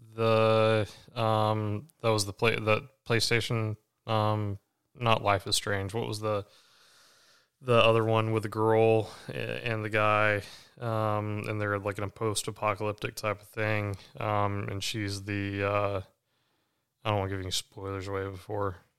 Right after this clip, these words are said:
Um, ah, God, what's it called? There, anyways, there's another video game property that they're working on over at H B O, um, that's very popular, and, uh, um, and we've talked about it on the show, but,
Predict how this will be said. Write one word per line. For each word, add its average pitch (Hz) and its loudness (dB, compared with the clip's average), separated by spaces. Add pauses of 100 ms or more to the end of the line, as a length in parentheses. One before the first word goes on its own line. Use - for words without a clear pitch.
(640)
Um, 101 -2 (1600)
ah, 95 0
God, - -8 (160)
what's - -2
it - -8
called? 98 -6
There, 127 6
anyways, 127 6
there's 113 0
another 127 6
video 113 0
game 104 0
property 104 2
that 98 -6
they're 104 -4
working 101 -6
on 98 -6
over 98 -4
at 101 0
H - -8
B 104 -8
O, 98 -6 (180)
um, 104 -2
that's 101 -4
very 110 0 (600)
popular, 101 2
and, 104 -6
uh, 104 -4 (680)
um, 95 -4 (560)
and 107 -4
we've 98 -4
talked 110 2
about 104 -4
it 98 -6
on 98 -10
the 92 -12
show, 98 -4
but, 104 -8